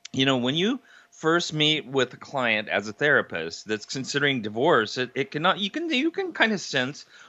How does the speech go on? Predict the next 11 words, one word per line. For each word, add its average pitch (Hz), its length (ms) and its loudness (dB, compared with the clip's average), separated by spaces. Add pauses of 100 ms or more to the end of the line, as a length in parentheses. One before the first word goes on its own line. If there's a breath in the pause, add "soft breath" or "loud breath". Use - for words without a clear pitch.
where 135 420 6
the 123 120 -6
scales 123 460 0
are 104 80 -6
tipped - 420 -8
based 139 420 -2
on 123 140 -2
the 117 100 -4
amount 110 420 0
of 101 160 -4 (120)
apathy 104 840 0